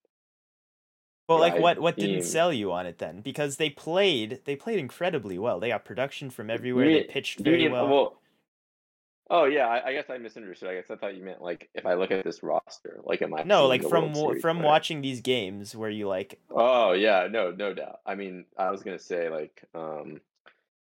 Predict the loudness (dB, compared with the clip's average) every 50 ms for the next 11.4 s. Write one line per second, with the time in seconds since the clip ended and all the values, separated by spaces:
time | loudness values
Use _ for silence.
0 | _ _ _ _ _ _ _ _ -2 0 0 2 4 2 2 2 2 -2 -2 -4
1 | 0 2 4 4 4 2 -2 -6 -6 -6 -6 -6 -8 -8 -6 -4 -2 -2 -2 -2
2 | -4 -4 -6 -8 -8 -10 _ -20 _ -8 -6 -6 -6 -6 -8 -10 -10 -8 -8 -8
3 | -8 -8 -8 -10 -8 -10 -8 -6 -4 -4 -4 -6 -6 -2 -2 -2 -2 -2 0 0
4 | 0 0 -2 -6 -10 -14 _ _ _ _ _ _ _ _ _ _ _ _ _ _
5 | -14 0 2 4 6 6 4 4 2 -2 -4 -2 -2 -2 0 0 -2 0 0 -2
6 | -2 -2 -2 0 2 2 2 0 -2 -6 -8 -8 -6 -6 -6 -6 -6 -6 -8 -10
7 | -12 _ _ _ _ _ _ _ -20 -20 _ _ _ _ _ _ -8 -2 2 4
8 | 6 6 6 6 4 2 4 2 2 2 2 0 0 0 0 -2 -4 -4 -6 -6
9 | -4 -2 -2 -2 -2 -2 -6 -8 -4 -2 -2 -2 2 2 2 2 2 -2 -6 -12
10 | -12 -12 -12 -12 -14 -18 _ -20 -20 -20 -20 -20 _ _ _ -20 -20 _ _ _
11 | -6 -2 0 2 2 2 2